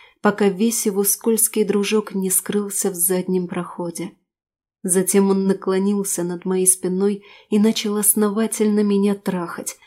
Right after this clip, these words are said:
наслаждаясь моими стонами и сладким ритмичным давлением пальцами на мой набухший клитор. Я растворилась в ощущениях, стонала как шлюха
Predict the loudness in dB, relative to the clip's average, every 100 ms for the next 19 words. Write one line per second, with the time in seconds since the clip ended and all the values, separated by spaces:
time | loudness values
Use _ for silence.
0 | _ _ 2 4 0 -4 -2 -2 -2 -2
1 | -4 -4 -2 -2 -4 -2 0 2 0 -4
2 | -8 -20 -20 -4 0 2 0 -4 -4 -2
3 | 2 0 2 0 0 0 0 2 0 0
4 | 2 2 2 0 -2 -4 -4 -2 0 0
5 | 2 0 -4 _ _ -2 -2 -2 -2 -4
6 | -6 -8 -6 -6 -8 -8 -10 -10 -16 -20
7 | _ _ _ _ _ _ 2 4 4 2
8 | -2 -2 0 0 -2 -6 -6 -6 -6 -4
9 | -4 -4 -6 -8 0 0 2 2 4 4
10 | 2 0 -2 -6 -4 -4 0 2 2 -2
11 | -6